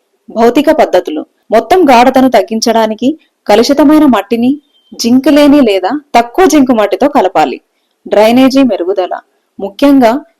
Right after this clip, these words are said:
ఇసుక నేలల్లో మట్టి నుండి అదనపు జింకును లీచ్ చేయడానికి డ్రైనేజీని మెరుగుపరచాలి. రసాయన సవరణలు. అధిక భాస్వర స్థాయిలు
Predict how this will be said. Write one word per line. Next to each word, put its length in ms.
ఇసుక 260
నేలల్లో 500
మట్టి 320
నుండి 220
అదనపు 360
జింకును 360
లీచ్ 380
చేయడానికి 640
డ్రైనేజీని 760
మెరుగుపరచాలి. 760
రసాయన 580
సవరణలు. 580
అధిక 240
భాస్వర 380
స్థాయిలు 580